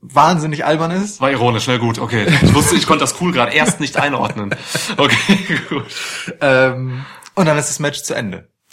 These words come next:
Speaker 1: Und ich frage mich ein bisschen, <laughs> wem hat das jetzt eigentlich etwas gebracht? <laughs> Außer dem australischen Publikum, bei dem sich dann John Cena auch noch sehr höflich bedankt.
Speaker 2: Mhm.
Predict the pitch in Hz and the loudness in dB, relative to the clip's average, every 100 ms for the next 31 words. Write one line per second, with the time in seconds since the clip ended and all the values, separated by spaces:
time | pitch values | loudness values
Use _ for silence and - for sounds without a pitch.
0 | - - - 151 202 - - 113 110 117 | -12 -10 -6 -4 -2 -4 -2 0 0 -4
1 | 123 117 123 160 165 170 113 143 160 147 | -4 -4 -4 -2 -4 -2 0 2 2 0
2 | 160 156 - 117 120 107 117 110 110 87 | -2 -2 -2 -2 -2 -6 -6 -6 -6 -2
3 | 110 117 - - - _ - - 185 147 | 2 2 0 -12 -20 _ -14 -4 -2 0
4 | 196 - - - - 180 123 135 143 127 | -2 -4 -8 -14 -12 -4 0 2 2 0
5 | 123 - _ _ - 110 117 - 113 104 | 0 -6 _ _ -4 -2 -2 -2 -4 -4
6 | 110 - 123 131 - 120 117 107 101 101 | -6 -10 -8 -6 -4 -6 -4 -6 -4 -4
7 | 98 - 98 98 95 - - 104 101 120 | -6 -8 -8 -8 -12 -14 -6 -4 -4 -4
8 | 117 107 104 110 104 101 101 104 104 104 | 0 0 -2 -4 -8 -4 0 0 0 -2
9 | 104 _ _ _ _ 120 113 107 - 95 | -8 _ _ _ _ -4 -4 -6 -12 0
10 | 127 135 147 - 120 101 95 | 4 4 0 -8 -10 -8 -8